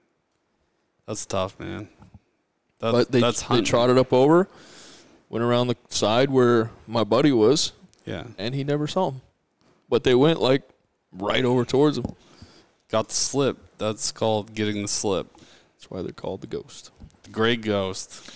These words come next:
Speaker 2: But they, uh, like, yeah, I mean, it was, like, shoes were off. You know, my boots were up the hill. My pack was up the hill.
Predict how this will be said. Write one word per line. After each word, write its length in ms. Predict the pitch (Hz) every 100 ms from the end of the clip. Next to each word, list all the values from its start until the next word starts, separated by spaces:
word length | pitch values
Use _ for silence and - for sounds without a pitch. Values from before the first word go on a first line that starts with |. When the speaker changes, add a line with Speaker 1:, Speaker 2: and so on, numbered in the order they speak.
| - - _ -
Speaker 2:
But 200 | 120 107
they, 300 | 131 127 110
uh, 100 | 117
like, 220 | 120 131
yeah, 280 | 123 151 113 123
I 60 |
mean, 380 | 123 117 110 107 - _ _ _ -
it 120 | 120
was, 340 | 131 120 - - - -
like, 160 | -
shoes 380 | - - 143 147
were 120 | 135
off. 440 | 131 117 123 - - _ _ _ _ _ _ _ _ _ _ _ _ _
You 60 | 120
know, 180 | 110 131 -
my 140 | - 98
boots 360 | 127 131 -
were 240 | 131 113 127 -
up 200 | 113 -
the 100 | -
hill. 320 | 123 123 123
My 120 | 101
pack 380 | - 110 120 -
was 120 | 127
up 160 | 120 -
the 100 | 120
hill. 440 | 120 120 120 123